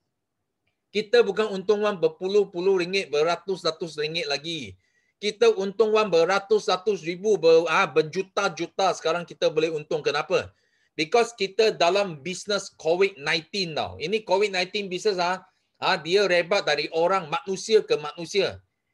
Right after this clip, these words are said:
You jangkit sepuluh, sepuluh jangkit seratus, seratus jangkit seribu. Ini adalah apa? Ini adalah M sixteen.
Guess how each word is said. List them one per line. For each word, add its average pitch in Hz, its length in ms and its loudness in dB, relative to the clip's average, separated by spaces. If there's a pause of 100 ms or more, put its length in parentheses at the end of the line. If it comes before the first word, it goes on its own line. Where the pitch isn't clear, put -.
You 202 240 0
jangkit 190 480 -2
sepuluh, 196 320 4
sepuluh 226 400 4
jangkit 190 360 -2
seratus, 185 540 0
seratus 190 380 0
jangkit 180 320 -2
seribu. 180 480 -4 (320)
Ini 233 480 0
adalah 196 480 2
apa? 220 240 0
Ini 208 320 -2
adalah 190 400 0
M 190 240 -6
sixteen. 147 560 -10